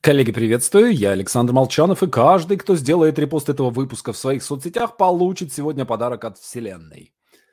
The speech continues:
Также, друзья, я напоминаю, что полным ходом идёт набор на онлайн-курс "Волшебный пендель. Деньги" в нашей сценарной мастерской,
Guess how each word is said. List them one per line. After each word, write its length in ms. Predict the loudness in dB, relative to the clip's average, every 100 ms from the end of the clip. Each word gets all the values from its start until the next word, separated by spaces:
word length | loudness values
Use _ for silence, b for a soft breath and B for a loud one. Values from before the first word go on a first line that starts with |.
| B B B B _
Также, 340 | -4 -2 -2
друзья, 380 | -4 -4 -4 -4
я 220 | -4 -4
напоминаю, 640 | -4 -4 -6 -4 -4 -6 -8
что 240 | -12 -18
полным 640 | -20 _ -2 -2 -2 -4 -6
ходом 440 | -4 -4 -4 -12 -16
идёт 400 | -14 -8 -8 -6
набор 380 | -8 -6 -6
на 280 | -8 -12 -12
онлайн-курс 880 | -10 -8 -6 -6 -8 -8 -10 -12 -12
"Волшебный 720 | -10 -10 -8 -6 -6 -6 -8
пендель. 640 | -6 -4 -4 -6 -8 -10
Деньги" 580 | -12 -12 -8 -6 -6 -8
в 100 | -10
нашей 360 | -8 -8 -10 -18
сценарной 460 | -14 -10 -10 -12
мастерской, 720 | -16 -18 -20 -14 -6 -6 -6